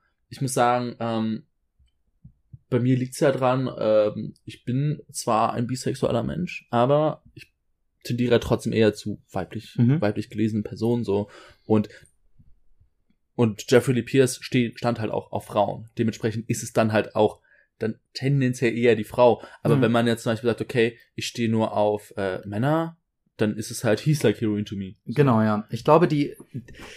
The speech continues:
Speaker 1: Es
Speaker 2: da, das, worauf es ankommt, ist, dass der andere, ob das jetzt eine Frau ist, ein
Speaker 1: Mhm.
Speaker 2: Mann, was auch immer, der andere auf der, der auf der anderen Seite steht, eben dieses Symbol ist. Und wenn das eben
Speaker 1: Ja.
Speaker 2: ein heterosexueller Mann ist, der davon singt,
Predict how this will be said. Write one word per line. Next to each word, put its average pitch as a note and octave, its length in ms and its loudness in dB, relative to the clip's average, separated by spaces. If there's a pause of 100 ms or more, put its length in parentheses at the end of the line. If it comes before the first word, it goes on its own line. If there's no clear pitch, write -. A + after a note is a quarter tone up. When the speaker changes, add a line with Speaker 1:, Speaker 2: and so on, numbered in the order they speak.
(400)
Speaker 1:
Es - 100 -18 (400)
Speaker 2:
da, D#3+ 220 10
das, F3+ 300 2
worauf E3 340 8
es D3+ 120 0
ankommt, F#3+ 480 4
ist, - 380 0
dass C#3 300 2 (220)
der C3+ 440 8
andere, D3+ 640 6 (160)
ob C#3 180 6
das C3 220 2
jetzt B2 360 2
eine A#2 200 2
Frau C3+ 340 2
ist, D3+ 300 -6 (160)
ein A#2+ 160 2
Speaker 1:
Mhm. A#2+ 60 4
Speaker 2:
Mann, C3 280 2 (140)
was C3 240 -2
auch A#2+ 120 -6
immer, D3 320 -2 (1200)
der C#3 400 8
andere B2+ 720 6 (220)
auf C#3+ 180 4
der, C#3+ 120 6
der C#3+ 300 10
auf C#3 140 4
der C#3 120 6
anderen C3 280 4
Seite B2+ 300 4
steht, A2 320 0
eben A2+ 320 4
dieses G#2+ 320 -4
Symbol G#2+ 340 2
ist. G#2+ 160 -2
Und A#2 220 0
wenn B2 120 4
das A#2 140 0
eben A#2 220 0
Speaker 1:
Ja. A2+ 60 2
Speaker 2:
ein A2 40 2
heterosexueller A#2 720 0
Mann D#3 180 2
ist, E3 140 -4
der C#3+ 80 0
davon C3 220 0
singt, B2+ 240 0